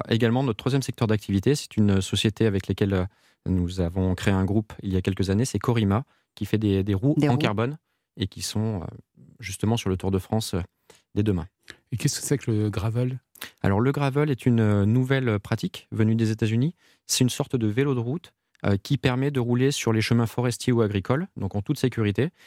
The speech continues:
Speaker 1: C'est quelque chose de beaucoup plus roulant qu'en V T T. Donc, quand on part avec un gravel, on part pour des fois cent kilomètres. Et, euh, donc, c'est une tendance qui permet d'avoir plusieurs vélos en un. Euh, donc, l'engouement est, euh, énorme au niveau des, euh, des États-Unis.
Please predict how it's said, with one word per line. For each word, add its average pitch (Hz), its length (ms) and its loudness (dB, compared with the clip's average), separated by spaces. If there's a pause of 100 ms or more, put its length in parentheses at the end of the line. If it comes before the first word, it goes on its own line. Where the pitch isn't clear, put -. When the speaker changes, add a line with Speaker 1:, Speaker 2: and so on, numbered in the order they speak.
(140)
Speaker 1:
C'est 123 140 2
quelque 131 260 0
chose 131 220 0
de 113 80 2
beaucoup 156 380 0
plus - 140 -2
roulant 127 260 2
qu'en 117 120 -2
V 101 120 2
T 95 140 -2
T. 113 140 0 (240)
Donc, 95 200 0
quand - 180 -4
on 117 80 2
part 117 160 0
avec 107 220 -2
un 107 40 4
gravel, 101 300 0
on 98 120 -2
part 95 180 -4
pour 90 260 -8
des 95 120 2
fois 95 180 -2
cent - 180 0
kilomètres. 113 520 -2 (600)
Et, 123 300 2
euh, 95 340 2
donc, 107 140 0
c'est - 160 -2
une 117 100 4
tendance 123 320 -2
qui - 80 -2
permet 113 300 2
d'avoir 110 300 0 (200)
plusieurs 135 320 0
vélos 117 220 0
en 101 200 2
un. 131 160 2 (520)
Euh, 98 200 2
donc, 107 200 0
l'engouement 143 480 0
est, 92 240 0
euh, - 20 -2 (160)
énorme 127 500 0 (420)
au 107 120 2
niveau 110 300 2
des, 95 240 2
euh, 87 460 0
des 90 180 0
États-Unis. 95 440 0